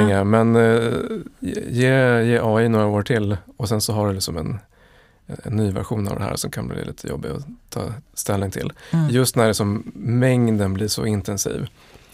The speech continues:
Speaker 1: Och då är det trist att behöva stänga ner kommentarsfält och så vidare.
Speaker 2: Nej, men det tror jag inte heller är lösningen. Men jag tänker att en långsiktig lösning, det är att vi börjar ses igen. Liksom att vi inte fastnar i det här nu med bara digitala möten, utan
Speaker 1: Mm.
Speaker 2: att vi faktiskt liksom ses så här,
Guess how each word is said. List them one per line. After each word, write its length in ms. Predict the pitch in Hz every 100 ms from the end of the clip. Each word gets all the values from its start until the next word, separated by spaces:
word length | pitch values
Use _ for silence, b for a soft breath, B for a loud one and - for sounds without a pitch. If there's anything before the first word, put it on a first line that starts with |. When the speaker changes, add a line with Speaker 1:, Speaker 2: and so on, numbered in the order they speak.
| B B B B
Speaker 1:
Och 120 | -
då 80 | 110
är 40 | 123
det 60 |
trist 260 | - 147 -
att 40 |
behöva 200 | 113 98
stänga 240 | 95 104 98
ner 140 | 107
kommentarsfält 680 | 107 107 95 98 - 113 -
och 80 | -
så 100 | 76
vidare. 300 | 71 71 117 - B B B B B
Speaker 2:
Nej, 200 | 196 226
men 40 | 247
det 60 | -
tror 180 | 247
jag 80 | 226
inte 140 | 220 170
heller 200 | 156 147
är 120 | 147
lösningen. 640 | 151 139 - 196 156 175
Men 80 | 185
jag 80 | 190
tänker 280 | 190 165 156
att 140 | 160
en 280 | 170 190 214
långsiktig 460 | 202 165 - - 294
lösning, 380 | 240 147 147
det 140 | 151 180
är 40 |
att 80 | 147
vi 60 | 151
börjar 200 | 151 147
ses 440 | - - 202 -
igen. 300 | 170 165 - 156
Liksom 420 | 156 151 - 165
att 160 | - -
vi 60 | -
inte 500 | 175 143 135 - 208
fastnar 420 | - - - 233
i 40 |
det 60 | 170
här 120 | 151
nu 120 | 147
med 140 | 147 147
bara 160 | 143
digitala 460 | 139 147 151 156 147
möten, 360 | 147 135 - -
utan 200 | - 107
Speaker 1:
Mm. 100 | 98
Speaker 2:
att 60 |
vi 60 | 95
faktiskt 400 | 117 - 127 -
liksom 360 | - - 90 156 B B
ses 440 | - - 170 160 -
så 100 | 160
här, 440 | 170 214 208 202